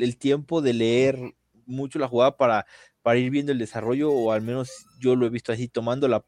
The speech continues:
pausa así un segundo para luego atacar los huecos.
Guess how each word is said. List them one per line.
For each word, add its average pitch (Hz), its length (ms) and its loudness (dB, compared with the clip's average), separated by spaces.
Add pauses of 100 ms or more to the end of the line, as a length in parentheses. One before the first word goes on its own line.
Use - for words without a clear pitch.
(100)
pausa 120 840 2 (120)
así - 320 -10
un 135 180 -8
segundo 127 380 -4
para 107 220 2
luego 120 180 2
atacar 117 320 -4
los 113 140 -4
huecos. 120 340 -2